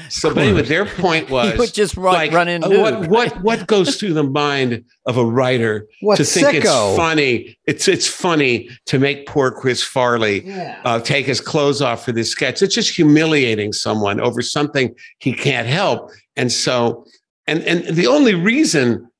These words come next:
Speaker 1: I would have done the thing is because Farley was so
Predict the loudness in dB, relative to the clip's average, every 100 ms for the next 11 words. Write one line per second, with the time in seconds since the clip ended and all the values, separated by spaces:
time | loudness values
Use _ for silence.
0 | _ _ _ -4 0 2 2 2 2 2
1 | 2 0 -4 -2 -4 -4 -4 -4 -2 0
2 | 2 0 0 -4 _ _ _ -6 0 2
3 | 2 2 2 2 2 2 2 4 2 0